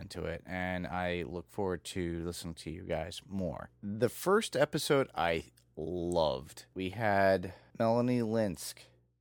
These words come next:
uh, she started her career in a movie called Heavenly Creatures.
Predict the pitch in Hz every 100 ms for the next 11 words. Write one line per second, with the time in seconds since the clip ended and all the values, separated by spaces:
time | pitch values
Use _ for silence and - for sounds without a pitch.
0 | _ _ - 95 90 85 85 78 - -
1 | - - - 131 123 120 - 135 123 107
2 | 113 - 113 110 110 110 117 - - 101
3 | 98 98 95 95 98 - _ _ _ _
4 | _ _ _ _ 107 104 95 101 - 95
5 | 95 101 95 92 92 - 143 135 - 82
6 | 65 - -